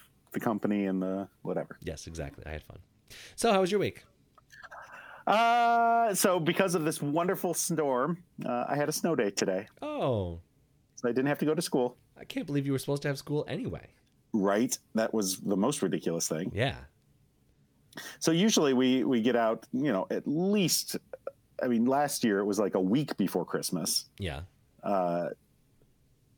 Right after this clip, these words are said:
Speaker 1: and, you know, you, at least a few days, but today was supposed to be our last day of school with Christmas Eve tomorrow. So, you know, I had no time to get ready for Christmas.
Speaker 2: Right.
Speaker 1: Uh,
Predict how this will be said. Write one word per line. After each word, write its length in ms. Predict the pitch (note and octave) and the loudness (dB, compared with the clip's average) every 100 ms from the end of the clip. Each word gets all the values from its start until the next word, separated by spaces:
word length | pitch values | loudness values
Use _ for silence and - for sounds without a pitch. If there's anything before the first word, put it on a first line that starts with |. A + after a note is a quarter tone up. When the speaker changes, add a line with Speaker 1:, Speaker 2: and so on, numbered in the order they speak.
| _ - | _ -2
Speaker 1:
and, 260 | B2 A2+ A2+ | 2 2 2
you 100 | A2 | 2
know, 140 | F2+ | 2
you, 240 | C3 F3 F3 | 0 0 2
at 80 | |
least 240 | F3 F3+ - | 2 2 0
a 40 | |
few 200 | - A#2+ | 2 2
days, 300 | F3 G3 A#2+ | 4 4 2
but 180 | C3 A#2+ | 0 2
today 300 | F3 F3+ G3+ | 2 4 4
was 160 | E3 D#3 | 4 2
supposed 300 | E3 D#3+ D3 | 2 2 2
to 60 | |
be 120 | D3 | 2
our 140 | D3 C3 | 4 4
last 500 | B2 B2 B2+ - A2+ | 4 4 2 0 2
day 420 | C3 B2 F#2+ B2 - _ _ _ | 2 4 2 0 -4 _ _ _
of 120 | A#2 | 0
school 560 | - - A3+ C3 F#2 A2+ - | 2 2 2 4 0 -2 0
with 180 | D3 | 0
Christmas 420 | - G3 F#3 F3 F3+ | 2 2 4 2 2
Eve 180 | F3 D3+ | 2 2
tomorrow. 500 | F3 A3+ A3 F#2 - - - - | 2 2 2 0 -2 -10 -18 -6
So, 420 | - D#3 C3+ B2+ - _ _ _ - | 0 2 4 2 -2 _ _ _ 0
you 120 | C#3+ | 4
know, 320 | G2+ G#2+ C3+ - _ - - | 4 2 -2 -8 _ -6 0
I 140 | D3 | 2
had 240 | D#3 D3+ | 4 2
no 240 | C3 C#3+ D#3 | 4 4 4
time 580 | E3 E3+ B2 F#2 A2+ - _ _ | 2 2 2 2 0 -4 _ _
to 80 | - | 0
get 140 | A#2+ A#2+ | 2 4
ready 180 | A#2+ A#2 | 2 2
for 140 | A#2 | 0
Christmas. 540 | F#3+ F#3+ - - - - - - - | 0 0 -2 -4 -6 -8 -20 -18 -6
Speaker 2:
Right. 240 | A2+ D2+ - _ _ _ _ _ _ _ | -4 -4 -8 _ _ _ _ _ _ _
Speaker 1:
Uh, 180 | G2 F#2 | -2 -2